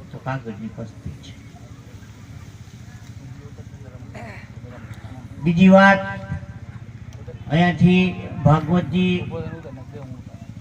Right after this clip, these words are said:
હમણાં વિરામ લેશે, વાતે ગાતે આપણે પોતીજી લઈ જઈશું મંદિર સુધી.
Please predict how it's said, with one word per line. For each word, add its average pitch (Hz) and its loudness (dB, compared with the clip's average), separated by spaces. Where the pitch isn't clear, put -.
હમણાં 151 6
વિરામ 165 8
લેશે, 170 4
વાતે 139 -4
ગાતે 151 -8
આપણે 156 -4
પોતીજી 151 -2
લઈ 147 0
જઈશું 151 0
મંદિર 147 2
સુધી. 147 -2